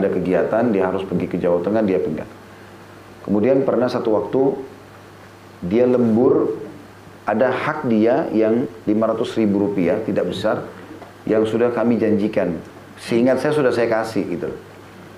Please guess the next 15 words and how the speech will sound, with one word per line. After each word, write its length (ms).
Tapi 160
setelah 560
enam, 480
lima, 240
enam 160
tahun 240
berjalan, 400
istrinya 320
W 160
A 80
ke 80
istri 240
saya, 160
dia 80
mengatakan, 480